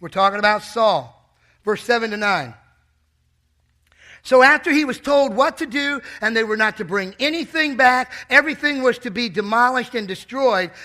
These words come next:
Listen to, listen to this verse. I'm trying to save some time. You ought to read the story in First Samuel fifteen. "Saul and the army made an exception for Agag." Rutro.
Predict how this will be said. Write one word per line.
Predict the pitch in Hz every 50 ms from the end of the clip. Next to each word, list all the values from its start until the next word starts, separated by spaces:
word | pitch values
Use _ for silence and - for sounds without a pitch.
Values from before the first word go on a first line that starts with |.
| - -
Listen | 165 220 240 233 - 254 233
to, | 220 214 214 220
listen | - 196 226 226 - 254 220
to | 208
this | 190 214 208 202
verse. | 180 185 180 151 135 - _ - - - -
I'm | 151 147 147
trying | - 190 185 185 196
to | 196
save | - - 208 196 208 185
some | - 233 220 180
time. | - 214 208 170 147 131 117 110 _ _ _ _ _ _ _ _
You | 156 165
ought | 170 175
to | 185 202
read | 196 202 226 220 180
the | 170
story | - - - - 196 196 190 190 190 - - - - -
in | 175 175
First | - - 196 190 -
Samuel | - 185 180 175 165
fifteen. | 147 - 185 160 - - 170 156 131 _ - - - _
"Saul | - - - 302 311 311 320 294 240 214 220 226 - - - _ -
and | 226 233 233 226
the | 220 240 -
army | 247 269 302 311 330 320 254 208 190 190 196 - - -
made | 170 202 240 240 247 220
an | 226 214
exception | 208 202 - - - - 320 311 302 294 - - 214 196 180 180 170
for | - 226 -
Agag." | 214 208 190 156 165 156 143 131 117 120 _ _ _ _ _ _ _ _ _ _ _ _
Rutro. | 180 214 262 - 196 170 156 151 147 147